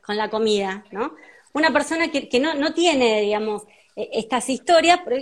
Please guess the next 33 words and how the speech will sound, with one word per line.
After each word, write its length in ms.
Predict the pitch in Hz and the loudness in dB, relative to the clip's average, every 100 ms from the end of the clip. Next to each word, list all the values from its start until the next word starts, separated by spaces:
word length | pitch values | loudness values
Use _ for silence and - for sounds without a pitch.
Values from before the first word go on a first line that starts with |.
| - | -6
o 40 | 196 | -12
sea, 100 | - | -12
y 240 | 294 392 - | -6 -6 -6
en 120 | 254 | -4
realidad 220 | 247 294 466 | -2 -2 -4
si 120 | 330 | -6
conscientemente 640 | 269 269 427 427 381 392 349 | -6 -4 -2 0 -2 -2 -2
sabe 300 | 349 269 214 | 2 4 4
que 100 | 214 | 0
come 260 | 320 339 311 | -2 -2 -2
ahora, 320 | 277 226 196 | -2 -2 -4
sabiendo 400 | - 220 302 285 | -8 -8 -8 -8
que 80 | 247 | -8
después 220 | 240 320 | -6 -6
va 100 | 302 | -4
a 40 | |
volver 240 | 269 269 311 | -4 -4 -6
a 80 | 269 | -6
comer, 420 | 269 285 226 - _ _ _ _ _ - | -8 -6 -6 -8 _ _ _ _ _ -12
inconscientemente 920 | 262 277 320 403 466 - 359 381 359 | -8 -6 -4 2 4 4 2 0 -2
está 260 | 294 - 392 | -2 -2 0
creyendo 800 | 403 381 - 294 233 214 226 262 - _ | 0 -4 -2 0 0 0 -4 -6 -12 _
que 100 | 254 | -6
tiene 240 | 254 453 453 | 0 2 2
que 120 | - | 0
comer 280 | 254 330 359 | 0 2 2
ahora 260 | 339 392 | 2 0
porque 160 | 233 247 | -2 -6
después 280 | 247 - 392 | -8 -8 -6
no 240 | 311 381 | -6 -4
va 160 | 349 392 | -4 -4
a 80 | - | -6
comer. 440 | 202 196 180 165 | -10 -10 -10 -14